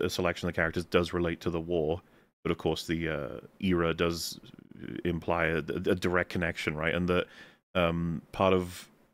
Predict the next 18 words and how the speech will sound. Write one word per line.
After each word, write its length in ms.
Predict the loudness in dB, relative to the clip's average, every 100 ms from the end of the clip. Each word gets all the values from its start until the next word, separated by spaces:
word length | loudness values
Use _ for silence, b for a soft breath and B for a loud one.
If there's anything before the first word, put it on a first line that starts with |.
| _ _ 0
her 220 | 2 2
trauma 800 | 0 2 4 4 4 2 2 -2 _ _ -2
is 180 | -2
that 300 | 0 0 0 -4 -2
as 100 | 2
a 60 | 2
war 320 | 0 2 2
nurse, 240 | 4 0 0
she 160 | -2
would 120 | -2
have 120 | -2 -2
been 140 | -4
surrounded 500 | -2 -2 0 -2 -2
by 120 | -2
people 300 | -2 -2 -2
dead 260 | -2 -2 -2
and 120 | -2
dying 400 | -2 -2 -4 -8